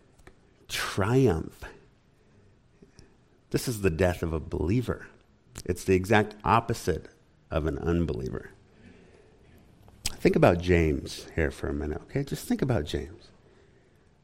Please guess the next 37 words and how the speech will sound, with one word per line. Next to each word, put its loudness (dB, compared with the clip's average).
He, 2
he's 0
brought 2
out 4
of 0
his -4
holding 0
cell -2
by -4
some -6
of -6
Herod's 0
soldiers, 0
and -2
he's, -6
you -2
know, 2
he's 0
brought 2
out 4
likely 2
before 0
a, -4
a -4
large 0
crowd 0
of -2
his -2
own -2
countrymen, 0
and -2
surely 2
before -2
the 0
religious 2
authority 0
who -6